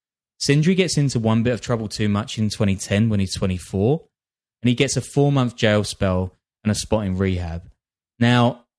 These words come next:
as you might imagine, these prisons, they're not like the ones in the U S or the U K. They've got fully kitted out rooms, flat screen T Vs. I love how people always complain about the flat screen T Vs, like that's the height of, like,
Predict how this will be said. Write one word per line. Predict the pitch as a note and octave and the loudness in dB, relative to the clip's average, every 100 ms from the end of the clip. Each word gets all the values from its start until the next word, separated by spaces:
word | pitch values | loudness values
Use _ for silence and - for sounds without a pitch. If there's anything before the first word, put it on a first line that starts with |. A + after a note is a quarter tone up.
| _ | _
as | C3+ D3 | 0 2
you | |
might | C#3+ A#2 | 2 2
imagine, | G#2 G2+ G2 F#2+ G2 | 2 2 0 -2 0
these | A2+ A2 | 0 -2
prisons, | - A#2 C3 B2 | -2 0 0 0
they're | A#2 | 0
not | A2 A2+ B2+ B2+ | 0 2 0 0
like | G#2+ G2+ | -2 0
the | |
ones | G2+ G2 G2 | 0 -2 -2
in | G2 | -2
the | F#2+ | 0
U | G2 | 0
S | F#2 - | 0 -4
or | F#2 | -8
the | F2 | -6
U | F2 F2 | -8 -8
K. | - E2+ E2+ _ _ _ _ - | -8 -8 -10 _ _ _ _ -16
They've | G#2 | -4
got | B2 - | -4 -2
fully | - C#3 B2 | 0 2 2
kitted | D3 A#2 | 0 0
out | G#2+ G2+ G2+ | 2 0 0
rooms, | G2 G2+ G2+ G2+ - | 0 0 -2 -6 -8
flat | - A#2+ - | -4 -4 -4
screen | - A2 G2+ | -4 -2 -2
T | - G2 | -2 -2
Vs. | G2 F#2+ - _ _ | 0 -2 -6 _ _
I | A2+ | -4
love | B2+ C#3 | -2 0
how | C#3 | -2
people | - B2 | 0 0
always | A2 G#2 | 2 0
complain | - G2 F#2+ F#2+ | 0 -4 -2 -2
about | F#2 | -2
the | F#2+ | -6
flat | - G2 | -6 -6
screen | - F#2+ F#2 | -4 -4 -4
T | F2 F#2+ | -2 -4
Vs, | F#2 F#2 | -2 -4
like | F2+ | -6
that's | F2+ F2+ | -8 -8
the | F2 | -8
height | F#2 F2+ | -6 -6
of, | F#2 - - _ | -6 -10 -20 _
like, | - - - - | -18 -16 -20 -20